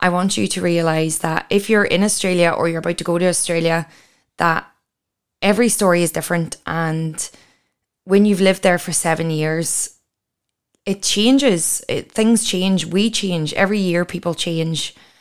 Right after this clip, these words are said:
And I was just literally listening to Siobhan O'Hagan's podcast about her leaving Bali and finding a reason, um, and her new purpose, and her purposes and values are different than they were a year ago.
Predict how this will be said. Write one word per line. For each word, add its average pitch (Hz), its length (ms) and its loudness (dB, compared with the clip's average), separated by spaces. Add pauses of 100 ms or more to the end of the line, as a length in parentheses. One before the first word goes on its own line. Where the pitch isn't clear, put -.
(240)
And 170 120 0
I 170 60 2
was 165 140 -2
just 190 180 0
literally 175 500 0
listening 165 420 -2
to - 120 -6
Siobhan 165 300 -2
O'Hagan's 160 360 -4
podcast 165 600 -4
about 160 220 -4
her 160 220 -4
leaving 160 340 -6
Bali 180 580 0 (580)
and 165 300 0
finding 160 340 -2
a 156 60 -2
reason, 160 640 -4
um, 151 380 -8
and 151 120 -10
her 170 180 -6
new 160 200 -4
purpose, - 560 -6 (100)
and 156 160 -6
her 165 140 -6
purposes 160 580 -8
and 156 180 -6
values 160 460 -4
are - 100 -10
different 165 520 -8
than 175 160 -4
they 170 60 -2
were 165 200 0
a - 80 -2
year 175 260 -2
ago. 165 300 -4